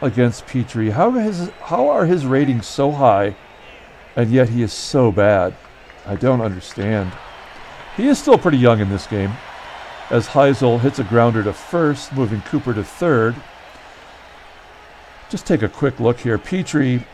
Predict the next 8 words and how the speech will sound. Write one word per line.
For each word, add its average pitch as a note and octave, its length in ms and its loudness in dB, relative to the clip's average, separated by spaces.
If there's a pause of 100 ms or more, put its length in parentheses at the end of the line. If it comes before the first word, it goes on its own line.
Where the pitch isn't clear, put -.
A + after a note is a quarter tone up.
he A#3+ 140 2
is D#4 120 0
only C3+ 160 4
twenty-two A#2 420 -4
years G2+ 240 -2
old, F#2+ 240 0 (480)
um, F2+ 440 -6
so, G#2 440 -2